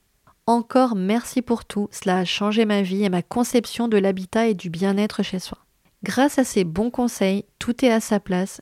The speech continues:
visible et accessible, et le rangement se fait maintenant sans effort. Le ménage est également bien plus facile. Il s'agit de bien plus que de réorganisation. Vous bénéficiez d'un nouveau souffle et d'un allègement considérable de votre charge mentale.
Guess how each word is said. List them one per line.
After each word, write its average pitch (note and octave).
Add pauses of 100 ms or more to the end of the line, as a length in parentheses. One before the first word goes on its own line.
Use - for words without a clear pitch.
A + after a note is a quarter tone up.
visible G3+
et F#3+
accessible, G3+
et G3
le F#3
rangement G#3+
se A#3
fait G3+
maintenant F#3+
sans A#3+
effort. - (340)
Le B3+
ménage G3+
est F#3
également G3
bien G3+
plus G#3
facile. - (400)
Il A#3+
s'agit C4+
de B3
bien G#3+
plus B3+
que G#3+
de F3
réorganisation. A3+ (120)
Vous G3
bénéficiez A3
d'un G3
nouveau A#3+
souffle -
et G3
d'un F#3
allègement A3
considérable G#3
de F3+
votre E3+
charge G#3+
mentale. F3+